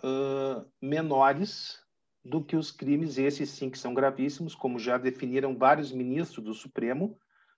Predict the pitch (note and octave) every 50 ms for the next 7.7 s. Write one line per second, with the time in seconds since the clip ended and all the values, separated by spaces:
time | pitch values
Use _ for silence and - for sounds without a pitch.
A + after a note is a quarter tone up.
0 | _ _ _ _ _ _ _ C#3+ C3+ C3+ B2+ B2+ B2+ B2+ - D3 D3 D3+ C#3 C3+
1 | C3+ C#3 D3+ D3+ - - D#3+ D3 - - D#3 D3+ D3+ D3 - - D3 C#3+ D3+ E3
2 | E3+ F3 F#3 F3 - - - - E3 D3+ D3 - - - D3+ D3+ C#3 D#3 D#3 D3+
3 | D3 C#3+ - - D#3 D#3+ E3 D#3 D3+ - E3 D3 E3 D3+ C#3+ C3+ B2 B2 A#2+ G#2+
4 | G#2 G#2 F#2 - _ _ _ _ _ _ _ _ _ _ _ - C3+ B2+ - -
5 | D3 C#3+ D3+ D3 C#3+ C#3+ C3 B2+ C3 C3+ C3 C#3+ D3 C3 C#3+ D3 C#3+ C#3+ - -
6 | D3 D3 D3+ D3 C#3+ - - - - - G#3+ B3 B3+ G#3+ - A3+ A3 A3 - -
7 | G3+ G3 G3+ G3 G3+ - - - C3 - - - - -